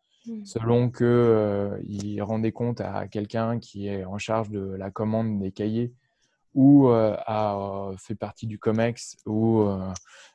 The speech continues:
Speaker 2: euh, rend compte au, au, au directeur ou à la directrice générale, ça change, ça change absolument tout.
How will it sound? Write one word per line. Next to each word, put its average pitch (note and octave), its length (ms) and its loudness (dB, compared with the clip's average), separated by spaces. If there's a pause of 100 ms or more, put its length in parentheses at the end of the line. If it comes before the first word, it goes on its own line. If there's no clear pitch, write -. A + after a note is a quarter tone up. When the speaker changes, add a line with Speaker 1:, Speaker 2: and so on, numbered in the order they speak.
(140)
Speaker 2:
euh, F#2+ 640 -2
rend G2+ 220 -2
compte A#2 280 -4
au, G#2 80 -2
au, G2 480 -4
au A2 80 -6
directeur G#2 480 -2
ou G#2+ 40 -2
à - 20 -4
la F#2+ 60 -4
directrice G#2 360 -8
générale, G2+ 320 -6
ça G2 160 -10
change, G#2 340 -12
ça - 140 -12
change G#2 220 -8
absolument G#2 400 -6
tout. C3+ 180 -6